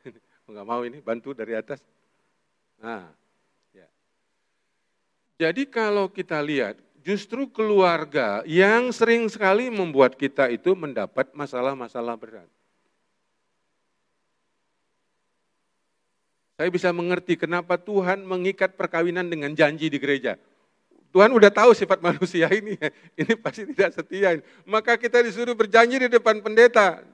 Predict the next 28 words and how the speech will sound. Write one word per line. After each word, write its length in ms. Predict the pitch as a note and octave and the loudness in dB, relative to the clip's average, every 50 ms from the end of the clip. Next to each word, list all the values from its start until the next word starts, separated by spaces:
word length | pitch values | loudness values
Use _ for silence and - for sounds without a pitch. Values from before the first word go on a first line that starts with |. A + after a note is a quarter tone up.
| _ _ | _ _
Apa 320 | - E3+ E3+ G#3+ G#3+ G#3 | -14 -10 -8 -6 -6 -6
isinya? 400 | G3 G3 - G#3 G3+ G#3+ A3+ G3+ | -8 -10 -10 -10 -8 -8 -8 -6
Masih 240 | F#3+ F3+ - G#3+ G#3+ | -6 -8 -6 -6 -6
ingat 80 | B3 | -4
nggak, 160 | B3+ G3+ E3 D#3 | -2 0 0 0
Dokter 240 | E3 D3+ F3 D#3+ D3+ - - - | 0 0 0 -2 -2 -4 -10 -6
Erik? 320 | C#3+ C#3 C3 B2+ - - _ _ _ _ _ _ _ _ | -4 -4 -4 -4 -6 -12 _ _ _ _ _ _ _ _
Saya 160 | - D#3 E3 | -6 -6 -6
takut 320 | E3+ - E3 C#3+ - D#3+ D#3 | -4 -4 -6 -8 -4 -2 -2
udah 80 | D#3 | -2
lupa 480 | D#3+ E3 E3 F#3 F#3 F3+ - C3+ B2+ A2 | 0 2 4 4 4 4 2 -2 -6 -6
ini, 160 | G2 G2 G2 | -6 -8 -14
Dokter 320 | F#2+ F#2 _ - G2+ F#2 | -16 -16 _ -12 -12 -12
Erik. 240 | - - F2+ F2 E2+ _ _ _ _ _ _ _ _ _ _ _ _ _ - - - _ _ _ _ _ _ _ _ _ _ _ _ _ _ _ _ _ _ _ _ - | -12 -16 -20 -20 -20 _ _ _ _ _ _ _ _ _ _ _ _ _ -20 -20 -20 _ _ _ _ _ _ _ _ _ _ _ _ _ _ _ _ _ _ _ _ -4
Waktu 400 | C3 C#3 C#3+ D3 _ - F3 E3 | -2 -2 -2 -2 _ 0 0 0
susah 480 | E3+ - E3+ D#3+ - - G#3 A3 G3+ F3+ E3 | 0 0 -2 -2 0 0 2 2 2 2 2
atau 320 | - F#3 F#3 G3+ B3 A#3 - _ _ _ _ _ _ _ _ _ _ _ _ _ _ | 4 4 4 4 2 -2 -8 _ _ _ _ _ _ _ _ _ _ _ _ _ _
senang, 880 | - A3 A#3 B3 A#3+ A#3+ A#3 A3+ G#3+ G3+ F#3+ F3+ E3 D#3 D3 C#3 C#3 D3+ | -2 0 0 2 4 4 4 4 4 2 0 0 -2 -4 -6 -4 0 2
waktu 320 | F3 E3+ E3+ - F#3 F3+ | 2 2 2 0 -2 -2
cukup 400 | - - G3 F#3+ - C4 C4 F#3+ | 0 -2 0 2 4 4 4 4
atau 400 | F#3 F#3 F3+ A3+ B3 B3+ A#3 - _ _ _ _ _ _ _ _ _ _ _ _ _ _ _ _ _ - | 2 2 4 2 2 2 0 -4 _ _ _ _ _ _ _ _ _ _ _ _ _ _ _ _ _ -8
kurang, 560 | A3+ B3 A#3+ B3+ B3 G#3+ G3+ F#3+ E3+ E3 F3+ | -2 2 4 6 6 6 4 4 2 2 0
ya 80 | F3+ | 2
kan? 160 | F3+ A3 C#4 F4 C4 - _ _ _ _ _ _ _ _ _ _ _ _ _ _ _ _ - | 4 4 4 2 0 -10 _ _ _ _ _ _ _ _ _ _ _ _ _ _ _ _ -8
Waktu 240 | C#3+ D3+ - - F#3+ | -8 -8 -6 -6 -4
sakit 480 | - G3 F3+ F3 - C4 A#3 G3+ F#3+ | 0 0 0 2 2 2 2 2 4
atau 240 | - A3+ C4 C4+ A3 - _ _ _ _ _ _ _ _ _ _ _ _ | 4 4 2 2 0 -6 _ _ _ _ _ _ _ _ _ _ _ _
sehat. 480 | - F#3+ G#3 G3 F#3+ F3 D#3+ C#3 B2 | -6 -4 -4 -4 -4 -6 -6 -8 -10